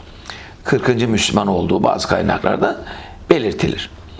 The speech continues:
Hazreti Ömer Müslüman olunca, "Ey Peygamberim, sana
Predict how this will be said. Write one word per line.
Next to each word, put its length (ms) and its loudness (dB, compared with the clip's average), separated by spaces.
Hazreti 440 0
Ömer 380 2
Müslüman 420 0
olunca, 420 2
"Ey 180 2
Peygamberim, 720 2
sana 480 2